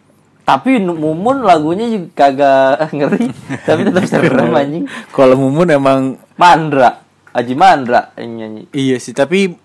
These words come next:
Speaker 2: Mumun tuh salah satu horor pocong yang ngeri juga sih di,
Speaker 1: Ngeri,
Speaker 2: di ha-,
Speaker 1: kan?
Speaker 2: di wa-, di masa itu ya.
Speaker 1: Iya. Ya,
Speaker 2: Mata yang
Speaker 1: zaman dulu
Speaker 2: menyala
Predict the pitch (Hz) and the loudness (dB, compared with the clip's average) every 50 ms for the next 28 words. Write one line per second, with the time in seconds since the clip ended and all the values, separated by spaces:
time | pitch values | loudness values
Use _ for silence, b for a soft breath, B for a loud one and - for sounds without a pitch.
0 | _ _ _ _ _ - 156 151 151 156 165 190 196 202 196 226 214 - 175 147 | _ _ _ _ _ -6 -2 -2 0 0 0 0 0 0 0 -2 -2 0 2 2
1 | 139 135 131 151 131 123 - 143 135 135 135 131 135 131 131 _ b b b b | 2 2 2 0 -2 -2 0 0 0 2 2 0 0 -4 -6 _ b b b b
2 | b b b b b b b b b - - 143 139 135 135 135 135 127 - - | b b b b b b b b b -6 0 2 4 4 6 4 4 2 2 0
3 | 139 131 127 - - 135 135 135 135 131 127 127 127 123 123 120 113 135 156 156 | -2 -2 -2 -2 -2 -4 -2 -2 -2 -4 -4 -6 -6 -8 -8 -6 -4 -4 -2 0
4 | 165 139 - - 120 117 - - - 131 123 120 233 226 196 175 131 131 123 131 | 0 -2 -2 -4 -8 -8 -8 -12 -12 -6 -4 -2 -2 -2 -2 0 0 0 2 2
5 | 127 117 110 - 127 135 127 127 - - 135 123 127 127 120 127 127 123 - 135 | 2 2 2 2 0 0 2 0 0 0 -2 -2 -2 -2 0 0 0 0 2 2
6 | 123 139 147 143 - 139 120 113 113 - 220 247 208 151 131 156 180 - _ _ | 0 0 0 0 0 0 0 0 0 0 0 2 2 2 2 0 -2 -8 _ _
7 | _ _ _ _ _ _ - - _ _ _ _ - - _ _ _ - 117 123 | _ _ _ _ _ _ -20 -20 _ _ _ _ -20 -20 _ _ _ -4 0 0
8 | 131 139 131 123 113 117 131 131 131 131 131 131 127 127 123 127 123 120 123 127 | 0 0 -2 -4 -2 0 2 2 2 2 2 0 -2 -2 -2 -2 -2 -2 0 0
9 | 127 127 123 123 | 0 0 0 0